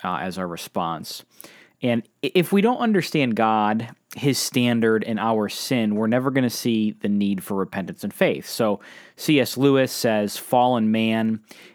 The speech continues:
is not simply an imperfect creature who needs improvement. He's a rebel who must lay down his arms." Now,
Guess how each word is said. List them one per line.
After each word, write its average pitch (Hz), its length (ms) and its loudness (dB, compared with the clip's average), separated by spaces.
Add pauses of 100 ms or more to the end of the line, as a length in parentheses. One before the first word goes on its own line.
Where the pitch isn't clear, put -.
(100)
is 104 200 -2
not 120 240 2
simply 113 440 -2
an 104 120 -2
imperfect 123 600 0
creature 117 440 0
who 107 100 -2
needs 104 200 0
improvement. 117 600 -2
He's 107 180 -4
a 95 60 -2
rebel 101 380 -2
who 104 100 -4
must 98 260 -4
lay 92 140 -2
down 87 180 -6
his 85 140 -8
arms." 120 360 -4
Now, 113 280 0